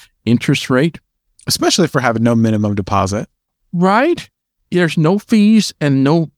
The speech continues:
Speaker 1: minimum deposit. You're absolutely right. There's no,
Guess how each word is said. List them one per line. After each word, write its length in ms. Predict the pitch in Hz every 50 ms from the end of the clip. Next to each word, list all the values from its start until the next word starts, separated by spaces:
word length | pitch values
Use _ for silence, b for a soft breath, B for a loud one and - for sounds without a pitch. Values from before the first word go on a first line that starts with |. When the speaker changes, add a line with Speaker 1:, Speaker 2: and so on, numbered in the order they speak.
| -
Speaker 1:
minimum 580 | 147 127 127 131 135 139 139 143 143 143 139 139 _ _ _ - 117
deposit. 580 | - - - - 120 113 104 101 - - -
You're 220 | - 101 107 98 -
absolutely 640 | - 120 120 117 - - - - 123 113 117 101 101
right. 340 | 90 85 104 98 95 92 -
There's 240 | - - 92 95 -
no, 420 | - 107 104 113 113 110 110 101